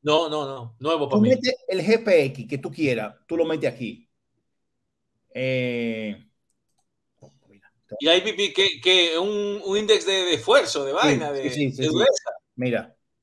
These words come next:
Speaker 2: amigo. Por ejemplo, Javi. Eh, una que tú vayas a hacer. ¿Cómo se llama una que tú vayas a hacer, Javi?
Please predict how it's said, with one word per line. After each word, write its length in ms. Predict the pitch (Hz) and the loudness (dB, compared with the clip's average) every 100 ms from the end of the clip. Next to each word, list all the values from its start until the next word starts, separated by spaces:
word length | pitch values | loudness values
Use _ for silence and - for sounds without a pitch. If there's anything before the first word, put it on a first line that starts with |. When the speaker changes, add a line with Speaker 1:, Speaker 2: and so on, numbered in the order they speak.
| _ _ _ _ _ _ _ | _ _ _ _ _ _ _
Speaker 2:
amigo. 520 | 104 95 107 101 - _ _ _ _ _ _ _ _ _ _ _ _ _ _ _ _ _ _ _ _ _ _ _ _ _ _ _ - | -20 -14 -10 -12 -14 _ _ _ _ _ _ _ _ _ _ _ _ _ _ _ _ _ _ _ _ _ _ _ _ _ _ _ -12
Por 100 | 120 | -6
ejemplo, 320 | 131 107 104 | -4 -4 -8
Javi. 320 | 101 92 - _ _ _ _ _ _ _ _ _ _ _ _ _ _ _ _ _ - | -12 -16 -20 _ _ _ _ _ _ _ _ _ _ _ _ _ _ _ _ _ -10
Eh, 580 | 113 120 113 110 - _ _ 76 73 _ - - - | -4 -4 -4 -8 -14 _ _ _ -20 _ -20 -18 -10
una 220 | 151 160 | -6 -4
que 100 | 151 | -4
tú 120 | 139 | -2
vayas 280 | 143 139 127 | 2 4 2
a 20 | |
hacer. 160 | - 127 | 0 -4
¿Cómo 160 | 175 233 | 0 2
se 80 | 240 | 2
llama 160 | 233 | 2
una 140 | 220 208 | 0 0
que 80 | |
tú 100 | 208 | 2
vayas 220 | 185 156 131 | 4 4 2
a 20 | |
hacer, 180 | 123 107 | -4 -6
Javi? 280 | 98 80 | -10 -16